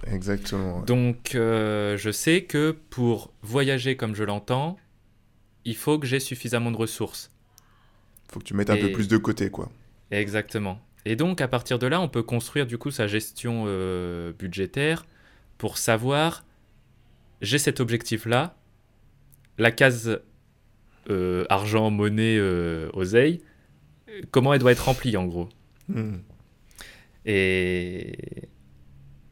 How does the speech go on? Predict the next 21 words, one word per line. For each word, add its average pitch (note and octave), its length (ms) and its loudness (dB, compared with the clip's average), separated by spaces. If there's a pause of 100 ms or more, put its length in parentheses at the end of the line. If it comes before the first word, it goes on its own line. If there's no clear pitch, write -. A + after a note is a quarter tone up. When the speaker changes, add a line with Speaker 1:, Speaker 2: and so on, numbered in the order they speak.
(340)
Speaker 2:
euh, F#2 240 -2
voilà, A#2 260 2
en-, G#2+ 180 -2
en-, - 260 -4
ensuite, A#2 300 -4
c'est G#2+ 160 -2
juste B2 300 -2
une, F2+ 540 -2 (580)
ensuite, - 200 -8
c'est B2 80 0
juste C3 180 -4
une A#2 80 2
clarification G#2+ 640 2
d'objectif F#2 500 -4
encore, E2+ 320 -4
hein. A2 80 -12 (960)
Speaker 1:
Ouais, G#2 140 -2 (180)
tout - 160 -14
à A#2+ 80 0
fait, - 260 -6
exactement. - 560 -8